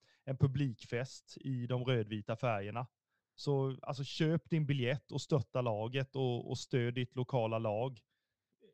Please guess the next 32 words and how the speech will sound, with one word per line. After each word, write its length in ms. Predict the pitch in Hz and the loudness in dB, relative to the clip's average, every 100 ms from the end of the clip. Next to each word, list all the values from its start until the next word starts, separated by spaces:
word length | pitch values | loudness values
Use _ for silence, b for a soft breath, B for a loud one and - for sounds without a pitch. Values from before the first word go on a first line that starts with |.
| _ | _
Vi 160 | 143 147 | -4 -2
har 80 | |
pratat 320 | 143 160 135 131 | 0 0 0 -4
med 120 | 127 | -4
spelarna, 480 | 147 120 107 123 131 131 123 117 110 107 - - - | -2 -2 -2 -2 -2 -2 -6 -14 -18 -20 -20 -18 -4
det 120 | 135 | -4
kan 120 | - | 0
ju 40 | 131 | 0
du 240 | 120 120 | 2 0
skriva 280 | - 135 123 | -2 0 2
under 220 | 113 131 | 0 -4
på, 200 | - 123 | -2 -2
att 100 | 120 | -2
vi 120 | 127 | -2
har 80 | 127 | -2
ju 40 | 131 | 0
pratat 300 | 143 123 120 | 0 0 -2
med 100 | 117 | -2
spelare, 500 | 139 120 110 117 113 b b b b b - | 0 0 2 0 -2 b b b b b -6
alltså, 240 | 143 139 | -4 0
under 440 | 127 123 147 131 | 2 2 2 2
alla 400 | - 147 117 117 | 4 4 2 0
år 360 | 135 123 131 143 | 0 2 2 0
som 180 | 135 127 | -2 -4
vi 120 | 120 | -2
har 220 | 113 110 | -2 -2
hållit 240 | 110 120 - | -2 -2 -2
på 260 | 117 107 | -4 -4
med 120 | 147 | -2
det 60 | 139 | 0
här, 360 | 123 98 110 - | 0 -2 -4 -2
och 260 | 127 117 | 0 0